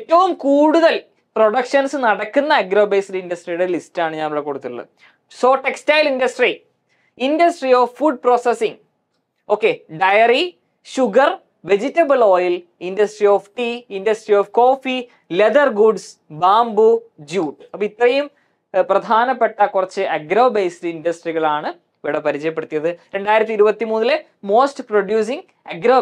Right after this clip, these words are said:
based ഇൻഡസ്ട്രികളാണ് ഈ പത്തെണ്ണം. റൈറ്റ്, അപ്പൊ agro based industry എന്തുള്ള, എന്താണ്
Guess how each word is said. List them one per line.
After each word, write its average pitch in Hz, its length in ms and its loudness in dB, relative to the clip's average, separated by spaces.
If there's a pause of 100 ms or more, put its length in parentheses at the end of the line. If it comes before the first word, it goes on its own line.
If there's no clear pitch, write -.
based 175 320 -2
ഇൻഡസ്ട്രികളാണ് 160 720 -4 (340)
ഈ 226 40 -6 (100)
പത്തെണ്ണം. 127 400 -8 (260)
റൈറ്റ്, - 200 -8 (360)
അപ്പൊ 240 180 2
agro 277 180 4 (120)
based 262 280 2
industry 240 380 0
എന്തുള്ള, 233 260 2 (140)
എന്താണ് 220 380 0